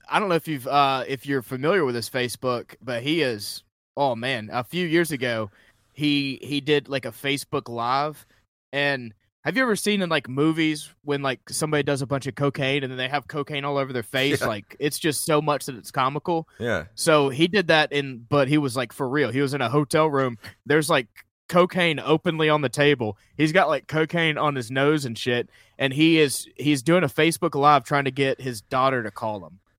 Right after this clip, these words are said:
Speaker 1: He's like, he's
Speaker 2: Wow.
Speaker 1: like, "Baby, I, I, I just need, I need you to call me. I haven't, I haven't, haven't been able to talk to you for a couple months. You know, I know, I know everything's been kinda crazy, but, uh, you know, I, I, I'm,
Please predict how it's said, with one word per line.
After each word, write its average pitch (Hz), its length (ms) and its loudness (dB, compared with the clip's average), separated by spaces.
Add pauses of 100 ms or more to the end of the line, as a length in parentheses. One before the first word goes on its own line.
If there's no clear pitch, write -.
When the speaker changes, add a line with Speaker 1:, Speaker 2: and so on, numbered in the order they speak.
(520)
Speaker 1:
He's 113 160 -4
like, 117 160 -2
he's 113 80 -8
Speaker 2:
Wow. 110 60 -8
Speaker 1:
like, 117 120 -8
"Baby, 156 220 2
I, 151 80 -2 (280)
I, 156 80 -4 (120)
I 151 60 -2
just 143 180 -10
need, 151 200 -6
I 143 100 -8
need 143 180 -8
you 127 40 -10
to 120 40 -18
call 160 240 -2
me. 156 240 -2 (360)
I 139 140 0
haven't, 151 320 2 (120)
I 135 100 0
haven't, 147 180 -2
haven't 143 340 -4
been 151 140 -4
able 135 140 -4
to - 0 -
talk 156 180 -2
to - 80 -8
you 151 60 -8
for 156 80 -8
a 151 40 -2
couple 147 200 -6
months. 147 340 -4
You 139 120 -4
know, 117 100 -8 (180)
I 139 80 0
know, 151 160 2
I 151 80 2
know 156 60 2
everything's 160 340 2
been 147 140 -2
kinda 156 160 -4
crazy, 165 340 2
but, 139 140 -2
uh, - 20 -2
you 143 260 -2
know, 143 60 -2
I, 139 320 -2
I, 135 240 -4
I'm, 139 80 -6